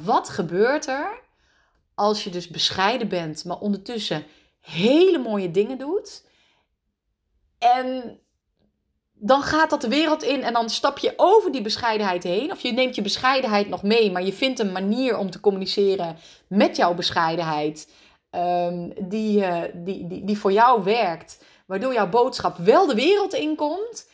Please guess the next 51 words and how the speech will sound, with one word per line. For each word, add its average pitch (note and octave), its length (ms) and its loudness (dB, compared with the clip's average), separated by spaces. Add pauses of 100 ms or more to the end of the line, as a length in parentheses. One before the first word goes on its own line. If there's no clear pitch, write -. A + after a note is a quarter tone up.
(600)
Ja, - 220 -8
en F3+ 180 -4
wat A3 220 2
gaat G#3 240 -6
er D3 200 -10
dan F#3+ 300 0
gebeuren? D#3 580 -2
Ik A3 200 -4
vind F#3 220 -8
dat D#3+ 160 -4
dan D#3 180 -4
echt D3+ 260 -12
heel D#3+ 260 -4
aantrekkelijk. - 640 -10
Maar - 100 -4
goed, - 180 -6
dat G#3 160 2
is B3+ 160 -2
dus A3 240 -2
ook, G3+ 240 2
eh, F3 420 2 (100)
ja, F3 260 -2
iets G#3 220 -8
dat F3 160 -8
ik E3 80 -14
denk, E3+ 180 -6
ja, C#3+ 100 -2
ik, D#3 200 -6
ik, - 280 -16
eh, E3 160 -2 (180)
ik G3+ 120 -14
werk F3 220 -2
ook D#3+ 120 -6
heel D#3 120 -4
graag D3 260 -4
met, D3 240 -12
eh, C#3+ 160 -6 (440)
met F3 160 -10
bescheiden F3+ 460 0
mensen E3+ 340 -8
die E3 100 -6
nog E3 100 -10
wel E3 120 -6
een D#3 60 -8
goede E3 300 -8
portie, D#3 540 -8
eh, C#3+ 180 -6 (380)
zelfvertrouwen D3+ 760 -2
kunnen, C#3 520 -8
kunnen E3 220 -4
gebruiken. D#3 560 -4